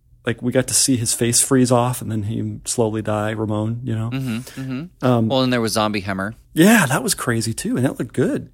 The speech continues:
Speaker 2: Yeah.
Speaker 1: It looked pretty good.
Speaker 2: Yeah.
Speaker 1: Um, yeah, so, uh, it's pretty dark. It's getting
Speaker 2: Mm-hmm.
Speaker 1: kinda dark. Um, and, but they didn't s-, they didn't stun him. They
Speaker 2: Right,
Speaker 1: didn't
Speaker 2: which
Speaker 1: stun
Speaker 2: is,
Speaker 1: him.
Speaker 2: yeah,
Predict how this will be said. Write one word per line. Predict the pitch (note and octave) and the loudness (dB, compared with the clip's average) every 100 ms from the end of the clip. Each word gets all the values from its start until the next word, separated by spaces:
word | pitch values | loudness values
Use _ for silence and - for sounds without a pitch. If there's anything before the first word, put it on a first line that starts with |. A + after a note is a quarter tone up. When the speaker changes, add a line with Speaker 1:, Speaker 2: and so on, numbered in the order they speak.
| _ | _
Speaker 2:
Yeah. | G#2 F2+ | -4 -4
Speaker 1:
It | - _ _ | -8 _ _
looked | F#3 B3 | -12 -10
pretty | - C#3 | -4 -4
good. | D#3+ B3 G#3 - | -2 -4 -6 -12
Speaker 2:
Yeah. | G2+ F#2+ - - - - - - - - | -10 -10 -12 -20 -20 -20 -20 -20 -20 -6
Speaker 1:
Um, | B2+ A#2 A2+ - - - | -2 0 -2 -8 -20 0
yeah, | G3 A#2 | 2 2
so, | - E3 D3 C3+ - - - - - | 4 8 8 6 0 -18 -20 -20 -6
uh, | - B2 | -2 0
it's | - | -2
pretty | - E3 | -2 4
dark. | A#2 - - - _ | 4 4 -4 -20 _
It's | - | -8
getting | A3 | -4
Speaker 2:
Mm-hmm. | A2 | -2
Speaker 1:
kinda | A2+ G#2 | -2 -4
dark. | - - - _ _ | -8 -14 -20 _ _
Um, | - A2 A2 G#2 G#2+ - _ _ - | -6 -4 -4 -6 -8 -14 _ _ -4
and, | C3 | -2
but | B2 B2 | 0 0
they | |
didn't | B2+ B2+ A#2 - | 2 0 -2 -8
s-, | - | -8
they | - C3 | -6 -4
didn't | A#2+ A#2 | -4 -4
stun | G#2+ - G#2 | -4 -8 -10
him. | - - _ _ _ _ _ | -14 -20 _ _ _ _ _
They | - A#3+ - | -16 -12 2
Speaker 2:
Right, | A#3+ C3 | 4 4
Speaker 1:
didn't | G#2+ | 4
Speaker 2:
which | C3+ | 2
Speaker 1:
stun | D#3 | 2
Speaker 2:
is, | A#2+ | 2
Speaker 1:
him. | G2+ | -2
Speaker 2:
yeah, | C#3 D#3 - | 0 0 -2